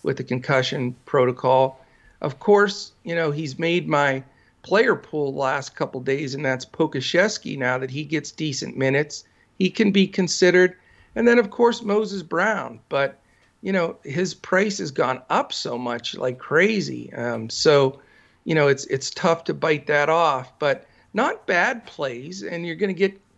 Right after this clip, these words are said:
decent minutes for a lot of these guys, but it's just, they're, they're just slotted right behind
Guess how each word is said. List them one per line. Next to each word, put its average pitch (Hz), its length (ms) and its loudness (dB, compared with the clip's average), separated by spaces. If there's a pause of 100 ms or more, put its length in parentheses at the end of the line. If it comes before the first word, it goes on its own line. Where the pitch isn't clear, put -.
decent 196 460 -6
minutes 208 340 -2
for 147 160 -4
a 135 80 -2
lot 127 260 4
of 120 80 -4
these 127 200 -10
guys, 123 460 0
but 127 340 -2 (380)
it's - 180 -6
just, - 340 0 (160)
they're, 156 240 0
they're 156 120 -4
just 170 320 -4
slotted 175 420 2
right 151 440 -2
behind 147 720 -4